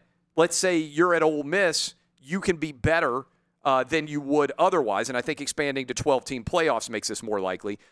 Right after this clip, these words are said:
then I think it can lead to a better flourishment of college athletics. And the way that I would look at it with Rowan Hutton is I would look at the ratings. And so far, the ratings are not reflecting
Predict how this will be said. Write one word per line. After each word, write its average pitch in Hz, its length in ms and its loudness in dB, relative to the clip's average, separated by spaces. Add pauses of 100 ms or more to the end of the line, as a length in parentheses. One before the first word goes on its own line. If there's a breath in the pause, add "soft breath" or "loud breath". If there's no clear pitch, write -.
(120 soft breath)
then 165 120 2
I 196 120 0
think 190 180 -8
it 196 80 -8
can 160 140 -4
lead 151 260 -4
to 143 220 2
a 127 100 -2 (280)
better 151 300 2
flourishment 139 600 0
of 104 100 -6
college 98 320 -2
athletics. 87 460 -6
And 120 80 -4
the 127 60 0
way 156 140 4
that 180 120 0
I 165 100 4
would 156 200 -2
look 156 160 0
at 131 160 2
it 117 120 -4
with 117 220 -4
Rowan 110 260 0
Hutton 98 280 -6
is 120 320 -4 (280 soft breath)
I 151 100 4
would 143 180 -2
look 165 160 2
at 160 100 -2
the 151 80 2
ratings. 104 580 -4 (440)
And 139 180 0
so 190 220 4
far, 170 280 2
the 147 140 2
ratings 135 540 -2
are 120 200 0
not 131 320 2
reflecting 123 640 -2